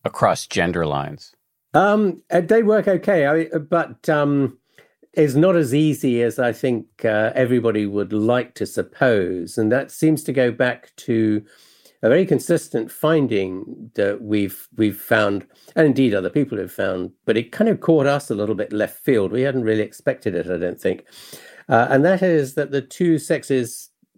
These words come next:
Speaker 2: seem to live in quite different social worlds. In other words, their social dynamics are very different. The way they manage relationships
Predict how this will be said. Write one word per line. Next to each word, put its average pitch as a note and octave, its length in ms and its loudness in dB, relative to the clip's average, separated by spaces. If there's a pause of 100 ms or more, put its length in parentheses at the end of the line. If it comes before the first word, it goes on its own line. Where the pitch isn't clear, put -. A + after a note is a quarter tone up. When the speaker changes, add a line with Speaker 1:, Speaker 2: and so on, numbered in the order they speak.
(260)
Speaker 2:
seem G3+ 260 2
to G#3 140 2
live C#3 460 2
in B2 200 0
quite C#3+ 380 -4
different A#2+ 400 -4
social A2+ 400 0
worlds. G#2 320 -2
In A2+ 60 -2
other A2 100 -2
words, G2+ 160 -2
their A2 100 0
social B2+ 380 -2
dynamics A2+ 680 0
are F#2 40 -10
very F2+ 220 -4
different. F#2+ 280 -10
The G2 60 -4
way A#2 160 2
they A2+ 100 2
manage G#2+ 500 0
relationships - 760 -8